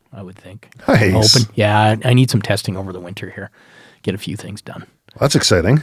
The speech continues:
Speaker 1: Yeah, it's kinda cool because, uh, I don't think there's too many other companies. Well, I know there's nobody else in Canada that does it, but, uh, even in the States, I don't think the fast twist, uh, twenty-two barrels are really super common yet.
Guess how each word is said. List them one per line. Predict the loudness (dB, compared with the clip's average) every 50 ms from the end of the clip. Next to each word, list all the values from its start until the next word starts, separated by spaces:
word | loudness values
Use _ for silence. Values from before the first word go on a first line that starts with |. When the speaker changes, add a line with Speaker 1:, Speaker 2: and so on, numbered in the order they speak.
| 2
Speaker 1:
Yeah, | 2 2 2 2 -2 -20 -4 2
it's | 4 4 4 6
kinda | 6 6 6 6
cool | 8 8 8 8 8
because, | 8 6 6 6 6 6 6 4
uh, | 4 4 4 4 4 2 2
I | 2
don't | 2 2 2
think | 2 2 0 0 2 2
there's | 2 2 2 2
too | 2 4 4
many | 6 6 4
other | 4 2 2 0
companies. | 0 0 0 2 2 2 2 2 0 -2 -6 -10 -12 -8
Well, | -4 -2 0
I | 2 4
know | 4 4 4
there's | 4 2 0 0
nobody | 0 -2 -2 -2
else | -4 -4 -4 -6
in | -6
Canada | -2 0 2 2 2 4 2 2
that | 2 0 0 0
does | 0 0 0 0
it, | -2 -4 -6
but, | -6 -6 -6 -6 -8 -8 -8
uh, | -6 -6 -6 -8 -10 -12 -14 -16 -20 -20 -20 -20 -20 -20 -20 _ -14
even | -6 -2 0 0 0 0
in | -2 -2
the |
States, | -4 -6 -6 -6 -8 -8 -10 -10
I | -12 -12
don't | -12 -14 -16 -18 -20
think | -18 -14 -14 -14 -14 -16 _ -20 -20 -20
the | -20 -18
fast | -14 -8 -6 -6 -6 -6 -4
twist, | -4 -4 -4 -4 -6 -10 -14 -20 _ _ _ -14
uh, | -12 -12 -12 -14 -14
twenty-two | -8 -4 -4 -4 -4 -4 -8 -6
barrels | -6 -8 -8 -10 -12 -14 -16
are | -16 -16
really | -16 -18 -16 -16
super | -16 -18 -18 -20 -20
common | -18 -16 -16 -16 -16 -16 -16
yet. | -16 -16 -16 -18 -20